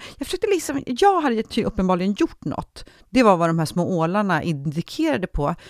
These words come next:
Så jag bara, "Vad fan är det här?" Så jag ringer upp min kompis, för jag är inte så van vid ängslighet och vataöverskott,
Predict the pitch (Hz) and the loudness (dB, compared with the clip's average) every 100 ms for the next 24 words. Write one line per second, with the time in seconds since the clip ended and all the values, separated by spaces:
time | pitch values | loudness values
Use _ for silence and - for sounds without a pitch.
0 | - - _ _ - 427 440 392 - 508 | -20 -20 _ _ 0 2 2 0 -4 -6
1 | 480 403 - - - 571 - - 440 427 | -6 -8 -10 -2 0 0 0 0 2 2
2 | 269 220 214 - 480 - - - - 320 | 0 -2 -4 -4 -8 -8 -10 -8 0 0
3 | 415 254 277 403 427 285 214 190 277 254 | 0 -4 -4 -4 -2 -4 -4 -6 -4 -2
4 | 165 - 180 190 - 190 202 - - - | -2 -6 -6 -6 -4 -8 -6 -8 -8 -14